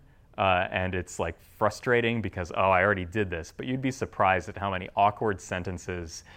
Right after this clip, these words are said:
and, uh, and undefined jargon, uh, you can pick up just by going to the, somewhere where you're not gonna bother anybody and just reading it out loud,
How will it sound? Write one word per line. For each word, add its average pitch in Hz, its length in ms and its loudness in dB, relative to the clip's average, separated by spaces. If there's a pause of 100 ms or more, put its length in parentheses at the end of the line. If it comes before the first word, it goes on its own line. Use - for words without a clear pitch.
(260)
and, 87 580 -6
uh, 87 260 -4
and 87 200 -10
undefined 92 680 0
jargon, 92 580 0 (400)
uh, 90 180 -2
you 95 140 -6
can 85 180 -6
pick - 240 -8
up 92 280 0
just 104 340 0
by 87 380 2 (880)
going 107 260 4
to 104 120 2
the, 90 360 2 (760)
somewhere 104 420 4
where 92 160 2
you're 87 100 -2
not 95 160 2
gonna 95 120 -2
bother 95 380 6
anybody 85 600 -4
and 90 120 -10
just 85 220 -12 (260)
reading 95 380 0
it 87 220 -4 (140)
out 92 200 -2
loud, 85 420 -4